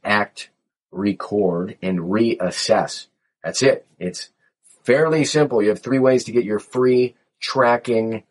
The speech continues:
sheet, which will get you straight up to speed very quick. So you can go to the habit factor dot com forward slash templates. You can text the word habits, H A B I T S,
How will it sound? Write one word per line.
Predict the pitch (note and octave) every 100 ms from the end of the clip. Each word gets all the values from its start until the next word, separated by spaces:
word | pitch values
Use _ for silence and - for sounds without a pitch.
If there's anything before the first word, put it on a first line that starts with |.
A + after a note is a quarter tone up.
| _
sheet, | - - B2 E2 - - _ _ _ _ _ _ _ _ _ _ _ _ _ _ _ -
which | F2
will | F#2
get | A2 G#2+
you | G#2
straight | F#2 - - A2 A2+
up | A#2
to | G#2+
speed | - A#2 A2 G#2 - - - _ _ _ _ _
very | - E2+ B2 C3
quick. | - B2+ A#2+ - -
So | - A2
you | G#2+
can | A2 A#2
go | A#2+
to | A2+ A#2
the | G2+
habit | G2 A2+ A2+
factor | A#2 G#2+ A#2 A2 -
dot | G2+ G#2+
com | A2+ G#2+ G#2+
forward | A2+ A2
slash | A2 G2 - -
templates. | A#2 G#2+ B2 - - _ _ _ _ -
You | F#2 A2 A2
can | - G#2+ F#2+
text | - A#2+ B2 - -
the | A2+
word | A2 G2+ G2+ A2 C#3+ - _ _
habits, | A#2 A#2+ - C#3 - - _
H | F2+ G2+
A | A2 G2+
B | G2 F#2+
I | F2+ F#2+
T | - G2+
S, | - F2+ B2+ - -